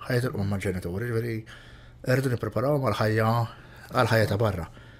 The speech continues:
Imma aħna rridu wkoll intuhom l-esperjenza, narruhom x'għandhom jagħmlu. Ovvjament, ħafna, ħafna mit-tfal xorta ħaj jispiċċaw jesperimentaw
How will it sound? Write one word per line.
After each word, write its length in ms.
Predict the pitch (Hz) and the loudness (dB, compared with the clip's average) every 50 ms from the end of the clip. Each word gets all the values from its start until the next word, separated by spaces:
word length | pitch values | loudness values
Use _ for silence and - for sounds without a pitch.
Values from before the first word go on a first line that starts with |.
| - - - - - - - - - - | -20 -20 -20 -20 -20 -20 -20 -14 -8 -2
Imma 160 | 113 131 156 | 0 2 4
aħna 180 | 143 131 127 123 | 4 4 2 2
rridu 380 | 120 123 131 131 123 123 127 117 | 0 0 0 0 0 -2 -2 -2
wkoll 260 | - 151 147 135 135 135 | 2 2 2 4 2 0
intuhom 440 | 127 - - 139 127 120 135 165 151 - - - - - - - - - - - - - - - - - - - - - | -2 -2 -2 -2 0 0 2 0 -2 -4 -6 -18 -20 -20 -20 -20 -20 -20 -20 -20 -20 -20 -20 -20 -20 -20 -20 -18 -6 0
l-esperjenza, 1000 | 131 139 131 - - 107 95 110 135 143 135 117 - 139 143 165 165 160 165 165 - | 0 2 2 4 4 4 4 4 4 4 4 4 4 4 4 4 4 2 0 0 0
narruhom 580 | 147 127 117 107 117 143 151 156 160 175 185 180 - - - - - - - - - - - | 4 4 6 6 6 6 6 6 6 6 4 2 0 -4 -18 -20 -20 -20 -20 -20 -20 -12 -6
x'għandhom 500 | - - 147 131 127 120 127 127 139 143 | -2 0 2 2 2 2 2 2 4 4
jagħmlu. 340 | 131 110 104 98 92 90 98 - - - - - - - - - - - - - - - - - - - 95 | 4 4 4 2 0 -2 -4 -8 -14 -18 -18 -18 -18 -18 -20 -20 -20 -20 -20 -20 -20 -20 -20 -16 -10 -6 -6
Ovvjament, 500 | 95 - 117 117 123 113 120 110 - - - - - | 0 2 4 6 8 8 8 6 4 -2 -6 -2 2
ħafna, 340 | - 101 - - 117 110 113 113 - - | 2 2 2 4 4 6 6 6 4 4
ħafna 380 | - 110 104 - - 120 110 | 2 2 2 0 0 2 2
mit-tfal 380 | 110 113 107 - - 156 135 117 | 4 2 2 2 4 4 4 4
xorta 260 | - 139 123 120 101 | 4 2 2 2 2
ħaj 140 | 101 104 104 | 4 2 2
jispiċċaw 380 | - - 110 - - 101 101 113 | 0 -2 -4 -2 0 2 2 2
jesperimentaw 760 | 110 - - 113 110 117 143 147 127 110 101 101 92 92 95 | 2 2 2 2 4 6 6 6 4 4 2 2 0 0 0